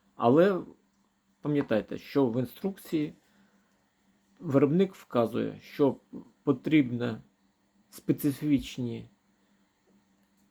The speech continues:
умови. До речі, якщо б він з такими умовами хоч клав би в,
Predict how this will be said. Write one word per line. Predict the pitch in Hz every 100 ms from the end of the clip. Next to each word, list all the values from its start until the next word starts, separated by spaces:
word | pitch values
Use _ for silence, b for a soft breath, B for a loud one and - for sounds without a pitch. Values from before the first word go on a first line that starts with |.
| _ _ -
умови. | 143 175 196 196 196 190 _ _ _ _ _ _ _ _ _ _ _ - _ _
До | 127 139
речі, | 139 120 123 117 110 -
якщо | 131 135 - 127
б | 110 - - - - _ _ _ _ _ _ -
він | 127 131 113 113 - - - -
з | -
такими | - 135 143 127
умовами | 127 131 120 113 110
хоч | 104 - 139 127
клав | - 135 127 107 104
би | 113 113
в, | 107